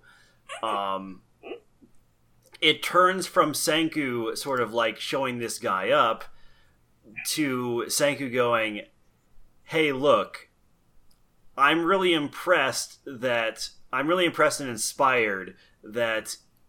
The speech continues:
you know, even with very little knowledge of these scientific concepts, like, there are still crazy people out here who will, uh, <clears throat> like, give these kinds,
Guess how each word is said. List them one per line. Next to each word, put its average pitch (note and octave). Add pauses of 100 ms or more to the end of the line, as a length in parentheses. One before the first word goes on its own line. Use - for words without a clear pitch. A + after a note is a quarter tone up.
(320)
you C3+
know, A#2+
even D3+
with B2+
very A#2+
little G#2+ (600)
knowledge A2 (100)
of G2+
these G#2
scientific A2
concepts, C#3+ (380)
like, A2+
there C#3+
are C3
still C#3+
crazy C3+
people A#2+
out G#2
here G2 (340)
who C#3
will, A2 (880)
uh, G2 (580)
<clears throat> D#3
like, B2+ (200)
give D#3+
these E3+
kinds, C#3+